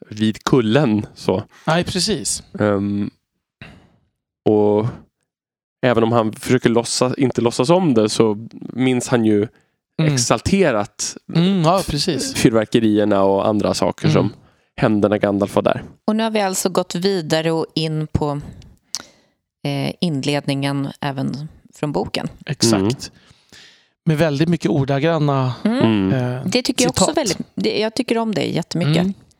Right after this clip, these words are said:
Speaker 2: Och The Shire är ju då byggt på, uppbyggt på samma plats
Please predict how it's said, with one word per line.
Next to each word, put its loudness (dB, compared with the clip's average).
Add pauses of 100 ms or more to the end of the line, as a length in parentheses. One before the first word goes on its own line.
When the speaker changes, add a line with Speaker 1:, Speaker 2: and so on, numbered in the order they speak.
(2000)
Speaker 2:
Och -2 (140)
The 2
Shire 0
är 2
ju 2
då 2
byggt -2
på, 0 (600)
uppbyggt 0
på -4
samma 0
plats -4